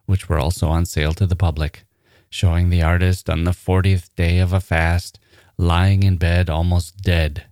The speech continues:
from exhaustion. This perversion of the truth, familiar to the artist though it was, always unnerved him afresh, and proved too much for him. What was a consequence of the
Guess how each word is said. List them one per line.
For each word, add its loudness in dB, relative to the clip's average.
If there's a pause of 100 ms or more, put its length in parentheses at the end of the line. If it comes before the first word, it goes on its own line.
from -4
exhaustion. -4 (1080)
This 0
perversion 0
of -2
the -2
truth, -2 (440)
familiar 2
to -6
the -10
artist -2
though 2
it -2
was, -2 (120)
always 2
unnerved 0
him 0
afresh, -4 (600)
and 2
proved 0 (300)
too 0
much 0
for -4
him. 0 (880)
What 2
was 2
a 0
consequence -2
of -6
the 0